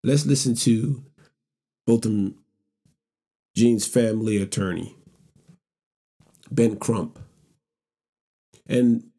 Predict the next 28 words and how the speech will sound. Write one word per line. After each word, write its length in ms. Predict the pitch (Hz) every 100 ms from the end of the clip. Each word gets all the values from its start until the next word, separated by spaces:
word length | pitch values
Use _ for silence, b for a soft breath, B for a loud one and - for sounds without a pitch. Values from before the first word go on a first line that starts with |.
| _ _ -
for 80 |
those 160 | 131 151
that 120 | 120
don't 200 | 131 139
know 100 | 135
who 140 | 131 147
Ben 260 | 120 113
Crump 320 | - 120 113
is, 320 | 113 107 107 107
he's, 300 | 113 107 - _ _ _ _
he's 200 | 117 113
a 40 |
Black 300 | 143 120 113
American, 760 | 120 117 110 107 113 107 104 104
and 220 | 104 104 107
he's 240 | 110 107
been 340 | 113 104 98 -
a 60 | -
prominent 440 | 147 123 120 110
lawyer 680 | 120 117 117 107 104 104 - _ _ _ _ _ -
for 380 | 117 110 107 101
most 320 | 104 107 104
of 420 | 107 101 95 - _ _ _ _ _ _ _ _ _ _ _ _ _ _ _ _
the 80 | 101
national, 920 | 101 117 117 - 110 101 101 104 - -
nationally 520 | 110 107 131 107 101
televised 680 | - 107 101 101 101 95 -
or 460 | 101 98 92 90